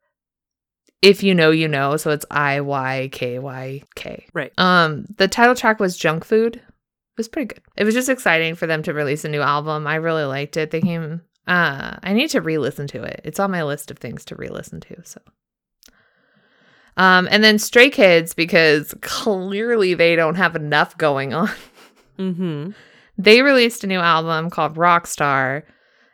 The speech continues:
Speaker 1: and their title track was La La La, and it was different and good. Um,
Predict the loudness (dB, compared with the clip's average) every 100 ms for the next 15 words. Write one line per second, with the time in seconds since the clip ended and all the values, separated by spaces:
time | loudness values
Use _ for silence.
0 | -4 0 0 2 0 0 -2 0 -2 -2
1 | -4 -4 -2 0 0 -2 -2 0 0 -2
2 | -4 -6 -4 -2 -2 -4 -8 -14 -18 _
3 | _ _ _ _ _ _ _ _ _ _
4 | _ -12 -2 -2 -2 -12 -16 _ _ _
5 | _ -10 -10 -6 -6 -6 -10 -18 _ _
6 | _ _ _ _ _ _ _ _ _ _
7 | _ 0 2 0 -4 -14